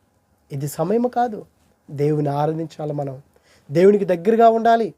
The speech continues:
దేవునితోటి సహవాసం చేయాలి. భయంకరమైనటువంటి దినాల్లో మనం జీవిస్తున్నాం. ఏ క్షణంలో ఏం జరుగుతుందో తెలియనటువంటి స్థితిలో మనం ఉన్నాం. ఇది సమయం కాదు అంటున్నాడు.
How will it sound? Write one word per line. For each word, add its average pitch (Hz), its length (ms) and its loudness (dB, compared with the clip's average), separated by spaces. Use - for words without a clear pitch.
దేవునితోటి 147 500 -6
సహవాసం 160 560 -2
చేయాలి. 160 280 -4
భయంకరమైనటువంటి 202 960 0
దినాల్లో 175 440 2
మనం 185 260 0
జీవిస్తున్నాం. 160 440 -8
ఏ 196 200 6
క్షణంలో 247 640 0
ఏం 202 260 6
జరుగుతుందో 262 500 2
తెలియనటువంటి 254 520 -4
స్థితిలో 269 380 0
మనం 269 200 0
ఉన్నాం. 247 320 -2
ఇది 156 140 -8
సమయం 156 360 -4
కాదు 151 260 -4
అంటున్నాడు. 147 560 -8